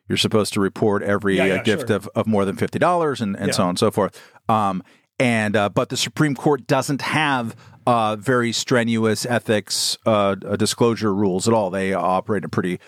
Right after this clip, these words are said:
Speaker 1: free-for-all zone. So it's
Speaker 2: But, but, you
Speaker 1: you
Speaker 2: know, s-, I,
Speaker 1: Yeah.
Speaker 2: I, I not, and that's an interesting point, but I, a question for you, if you know this stuff, um,
Speaker 1: Yeah.
Speaker 2: 'cause I know that you've done a lot of McCain-Feingold stuff and are more interested in this stuff than I am, is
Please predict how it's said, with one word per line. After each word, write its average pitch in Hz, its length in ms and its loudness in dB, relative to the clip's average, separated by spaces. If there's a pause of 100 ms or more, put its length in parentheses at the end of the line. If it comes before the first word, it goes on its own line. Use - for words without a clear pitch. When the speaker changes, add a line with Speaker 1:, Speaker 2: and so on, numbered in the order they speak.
(120)
Speaker 1:
free-for-all 98 480 0
zone. 95 240 0
So 101 280 2
it's 98 140 0
Speaker 2:
But, 294 100 -4
but, 285 160 4
you - 60 2
Speaker 1:
you 294 60 6
Speaker 2:
know, 285 60 8
s-, 247 240 2
I, 247 240 -2
Speaker 1:
Yeah. - 180 0
Speaker 2:
I, 233 40 6
I 254 40 4
not, 254 280 0
and 208 280 2
that's 202 220 0
an 202 160 2
interesting 202 320 -4
point, 170 160 0
but 165 120 -2
I, 190 360 0 (100)
a - 100 -4
question 226 440 -4
for 214 100 -4
you, 151 160 0
if 127 140 -4
you 175 80 -2
know 170 160 -2
this 156 140 -4
stuff, 127 420 -8
um, 127 280 -4
Speaker 1:
Yeah. - 200 -2
Speaker 2:
'cause 165 200 -4
I 170 120 0
know 175 200 2
that 160 120 -2
you've 143 160 -4
done 139 160 0
a 135 80 -2
lot 127 180 -2
of 113 140 -8
McCain-Feingold 165 960 -6
stuff 156 380 -8
and 127 120 -10
are 127 60 -10
more 139 160 -8
interested 131 300 -14
in 131 60 -10
this 120 100 -10
stuff - 180 -12
than 156 100 -8
I 190 140 -4
am, 139 160 -4 (640)
is 180 380 4